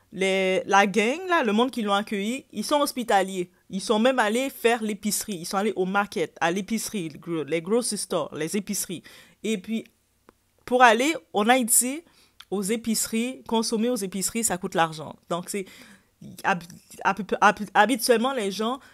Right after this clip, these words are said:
ils s'en vont dans les marchés. Vous savez, les petits marchés locaux, on achète comme ça chez les marchands. J'imagine, il y a beaucoup de marchés qui sont très vides, mais c'est dans les marchés. Donc, ceux qui vont dans les épiceries, ils ont de l'argent, puis on peut comprendre, avec le mode de vie qu'ils ont choisi de faire,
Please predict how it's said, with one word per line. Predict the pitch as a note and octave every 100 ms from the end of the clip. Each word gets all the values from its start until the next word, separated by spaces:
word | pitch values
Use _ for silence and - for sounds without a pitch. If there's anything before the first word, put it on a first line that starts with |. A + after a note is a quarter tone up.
| _
ils | G3+
s'en | G3+ G3+
vont | G3+ A3
dans | F#3+
les | F3+
marchés. | F3 F#3 G3 - F#3
Vous | D#3
savez, | - D3+ F#3
les | E3+
petits | - G3+
marchés | F#3+ F3+ -
locaux, | F#3+ F3+ - A3 A#3+ - -
on | D#3+ E3+
achète | E3 - F#3 F#3
comme | D#3+
ça | D#3+ G3
chez | G3+ F3+
les |
marchands. | E3+ F3 - A3 D4+ _ _ _ _ _ _ _ _ -
J'imagine, | D#3 G3 F3 G3+ G#3
il |
y |
a | E3
beaucoup | E3+ G#3+
de | F#3
marchés | F3 - G#3
qui | G3
sont | - E3+
très | E3 G3+ F3+
vides, | F#3 C4 A3+ F3+
mais | F3
c'est | G3+ F#3
dans |
les | F3
marchés. | E3 E3 - E3
Donc, | D3+ F3 F3+
ceux | - - C4+
qui | B3+
vont | A3 B3
dans | A3+
les | G3+ G3
épiceries, | G3+ G#3+ - B3 C4+ - _ -
ils | F#3+ A3
ont | G#3
de |
l'argent, | F3 F3 A3
puis | A3
on | F3+
peut | G#3
comprendre, | G#3+ F#3 - G#3+ A3+ -
avec | E3+ F3+
le | G3+
mode | F#3 G3
de | F3
vie | E3+ G3+
qu'ils | F#3+ F3
ont |
choisi | F3+ F#3 F#3
de | F3+
faire, | - A3+